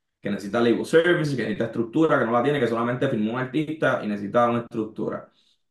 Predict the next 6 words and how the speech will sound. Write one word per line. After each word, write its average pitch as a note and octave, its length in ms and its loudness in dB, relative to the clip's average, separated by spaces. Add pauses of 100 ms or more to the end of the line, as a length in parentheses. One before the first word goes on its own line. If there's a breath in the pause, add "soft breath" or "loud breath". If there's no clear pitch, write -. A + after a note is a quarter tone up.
Y A2 140 -2
yo B2 120 4
firmo E3+ 680 2 (520)
a A#2 140 0
ese C#3+ 160 2
subsello A#2 800 2